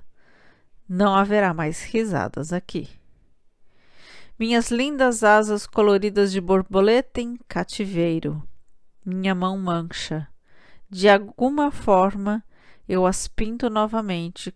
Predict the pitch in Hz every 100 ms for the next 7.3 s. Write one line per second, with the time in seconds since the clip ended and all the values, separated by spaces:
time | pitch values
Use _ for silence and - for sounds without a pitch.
0 | - - 165 160 - 208 190 185 - 226
1 | 240 240 - 214 165 147 - - 107 -
2 | - - - - - _ _ _ _ _
3 | _ - _ _ - - 170 202 190 180
4 | 175 175 190 190 208 208 220 - - -
5 | - 180 190 196 208 196 180 165 160 -
6 | - 160 160 - - - - - 165 156
7 | 156 165